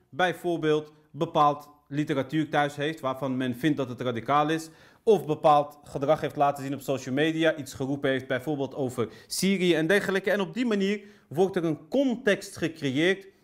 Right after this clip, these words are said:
van terrorisme op basis van allerlei afzonderlijke incidenten die in essentie niets betekenend zijn. Maar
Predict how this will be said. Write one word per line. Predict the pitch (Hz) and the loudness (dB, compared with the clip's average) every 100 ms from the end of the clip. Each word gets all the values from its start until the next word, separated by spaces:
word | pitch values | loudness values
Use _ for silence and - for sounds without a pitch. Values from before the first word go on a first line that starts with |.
| _ | _
van | - 196 233 233 | -2 2 2 2
terrorisme | 202 190 190 190 196 208 208 - - | 0 2 0 -2 -4 -8 -8 -14 -2
op | 170 131 | -2 2
basis | 165 185 180 165 | 2 2 -2 -8
van | - 147 | -4 -4
allerlei | 147 170 165 151 143 143 | 0 0 0 0 0 0
afzonderlijke | 151 - - - 247 202 180 175 | -8 -10 -8 -4 0 0 0 -2
incidenten | 175 156 - 143 185 196 202 202 - - | -4 -4 -4 -2 0 0 -2 -4 -12 -4
die | 165 | -2
in | 190 180 | 0 0
essentie | 165 151 220 262 262 214 | -2 0 4 4 2 0
niets | 208 226 - | 2 0 0
betekenend | 156 175 190 185 135 117 | -2 2 2 2 -4 -4
zijn. | - 87 - _ _ - | -8 -10 -12 _ _ 0
Maar | 143 165 165 | 4 4 2